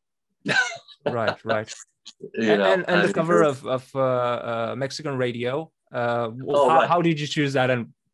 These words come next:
Speaker 2: you know, it's, it's become such a, such a popular cover.
Speaker 1: Yeah, so that one came about, actually, we're leading back to the, the, la-, the label stuff.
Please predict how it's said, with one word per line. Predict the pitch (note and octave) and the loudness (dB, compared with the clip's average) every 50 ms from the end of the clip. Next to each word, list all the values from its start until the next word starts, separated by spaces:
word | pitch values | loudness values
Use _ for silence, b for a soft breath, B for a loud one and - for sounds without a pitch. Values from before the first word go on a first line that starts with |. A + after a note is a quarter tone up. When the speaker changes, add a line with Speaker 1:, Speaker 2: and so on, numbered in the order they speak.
| - - | -12 -8
Speaker 2:
you | C#3+ | -6
know, | C3+ B2+ A#2+ A#2+ | -4 -2 -2 -4
it's, | A#2 - | -4 -6
it's | - - C#3 - | -8 -10 -10 -8
become | C3+ C#3 C3 C#3+ C3 B2+ | -8 -4 -2 -2 -2 0
such | C3 C3 A2+ - | -2 -4 -4 -2
a, | A#2 A2+ A2 G#2+ - _ _ _ _ _ _ _ _ _ _ _ _ _ _ _ _ _ _ | -2 -2 -2 -4 -8 _ _ _ _ _ _ _ _ _ _ _ _ _ _ _ _ _ _
such | _ - C#3 B2+ B2+ | _ -4 -2 -2 -2
a | C3+ A#2 - _ _ _ _ _ | -2 -4 -6 _ _ _ _ _
popular | D#3+ E3 D#3+ C#3+ C3 A2 G2+ | 2 2 2 2 0 0 0
cover. | - G#2+ G#2 G2+ G2 - - _ _ _ _ _ _ _ _ _ _ _ _ _ _ _ B B B B B B - | 0 -2 -4 -4 -6 -10 -14 _ _ _ _ _ _ _ _ _ _ _ _ _ _ _ B B B B B B 0
Speaker 1:
Yeah, | D#3 E3+ D3 | 0 0 0
so | - B2+ | 2 2
that | C#3 E3 F#3 | 2 2 2
one | G3+ | 2
came | G3 E3 D#3+ | 0 0 -2
about, | D#3 C#3 C3 C3 C3 C3 B2+ - _ _ - - | -2 0 2 2 2 2 2 -2 _ _ -12 -6
actually, | A2+ B2 C#3 - - B2 G#2+ G2+ _ _ _ _ _ _ _ _ _ _ _ | -4 -4 -4 -4 -10 -16 -18 -18 _ _ _ _ _ _ _ _ _ _ _
we're | F#2+ G2 | -20 -16
leading | G2 A#2 A2+ G#2+ G2+ | -14 -12 -12 -8 -4
back | G2+ G#2 G#2+ - | -4 -4 -4 -6
to | - F#2+ | -10 -16
the, | F2+ F2 F2 - | -16 -16 -18 -12
the, | - F#2 F2 E2 | -12 -12 -6 -4
la-, | G2+ A#2+ B2+ G2+ - | -4 -4 -4 -4 -6
the | - F#2 | -6 -4
label | G#2 A#2 A2+ G2 F2+ | -4 -4 -4 -6 -8
stuff. | - - F#2+ F2+ F2 F2 | -8 -6 -4 -4 -4 -4